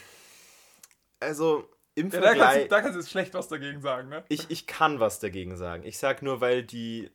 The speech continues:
Speaker 1: nur weil die Peaks nicht so hoch sind wie bei anderen Filmen, heißt es nicht, dass sie nicht existieren. Der Film ist definitiv ein flacherer und er ist definitiv einer,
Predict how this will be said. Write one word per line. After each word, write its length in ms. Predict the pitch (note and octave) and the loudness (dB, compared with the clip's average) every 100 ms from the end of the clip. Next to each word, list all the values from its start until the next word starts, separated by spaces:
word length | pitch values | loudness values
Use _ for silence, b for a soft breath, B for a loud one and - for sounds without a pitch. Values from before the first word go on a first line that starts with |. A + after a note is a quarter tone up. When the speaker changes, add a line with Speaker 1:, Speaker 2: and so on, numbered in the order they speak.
| - | -10
Speaker 1:
nur 200 | B2 A#2 | -6 -2
weil 200 | A#2+ A#2 | -2 -2
die 140 | A2 | -8
Peaks 640 | - - E3 - - - | -16 -12 -12 -12 -16 -12
nicht 200 | B2+ - | -12 -8
so 180 | B2 A#2 | -8 -6
hoch 220 | C3 C#3+ | -6 -6
sind 220 | - A2+ | -10 -12
wie 100 | G#2+ | -10
bei 160 | G#2 F2+ | -8 -8
anderen 320 | F#2 G#2 G2+ | -8 -10 -10
Filmen, 400 | G2 - C3 A#2+ | -14 -12 -10 -10
heißt 180 | A2 F#2+ | -12 -14
es 80 | G#2 | -14
nicht, 220 | A2+ - | -14 -12
dass 160 | G2+ F#2+ | -12 -12
sie 80 | G2 | -14
nicht 260 | G2+ F#2 - | -16 -16 -16
existieren. 840 | F#2 G2 - - A2+ G2 - - b b b b A#2 | -18 -16 -16 -14 -12 -12 -14 -20 b b b b -4
Der 100 | A2+ | -2
Film 340 | F#3 G#3 G3+ | 0 0 0
ist 220 | - - - | -8 -10 -6
definitiv 440 | C#3 C#3 A#2 A2 | -6 -6 -14 -14
ein 140 | - G2+ | -12 -12
flacherer 580 | B2 C#3 D#3+ C3+ C3 A#2+ | -6 -6 -6 -6 -6 -6
und 100 | G#2+ | -6
er 120 | G2 | -8
ist 240 | G2 - | -10 -12
definitiv 580 | B2 B2+ A#2+ G#2 G#2 F2 | -10 -10 -12 -12 -16 -14
einer, 420 | - G2 F#2+ G2+ | -12 -10 -8 -12